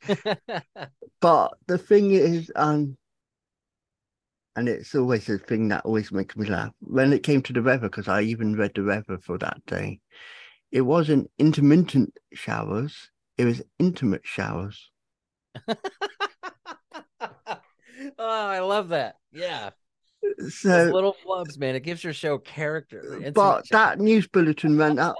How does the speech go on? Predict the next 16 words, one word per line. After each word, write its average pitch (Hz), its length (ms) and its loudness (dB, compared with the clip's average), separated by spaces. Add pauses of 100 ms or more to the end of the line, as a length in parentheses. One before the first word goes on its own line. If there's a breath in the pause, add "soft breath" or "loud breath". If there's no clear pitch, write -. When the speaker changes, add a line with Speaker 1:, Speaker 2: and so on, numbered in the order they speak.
Speaker 2:
because 151 360 -2
it 180 60 4
was 160 100 -4
pre-recorded. 156 800 -2
It 117 100 0
went 139 240 2
from 123 460 0
eight 160 220 0
o'clock 151 360 -6
in 143 80 0
the 143 60 4
morning 131 500 2
right 139 260 0
through 139 260 2
to 151 200 -2
eight, 151 220 0